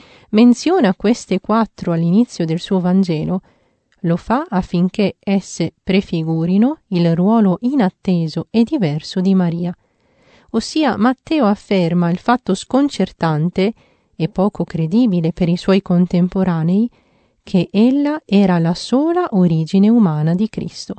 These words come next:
Per questo dunque Maria è contata come la penultima dei quattordici anelli,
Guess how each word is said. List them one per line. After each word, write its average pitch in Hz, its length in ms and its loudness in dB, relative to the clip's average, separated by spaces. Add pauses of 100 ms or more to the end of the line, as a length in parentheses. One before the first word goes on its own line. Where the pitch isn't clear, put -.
(760)
Per 175 180 -2
questo 285 380 -2
dunque 202 420 2
Maria 185 520 0
è 202 180 -2
contata 196 720 0
come 233 320 2
la 170 100 2
penultima 185 760 2
dei 180 200 0
quattordici 190 800 0
anelli, 175 520 0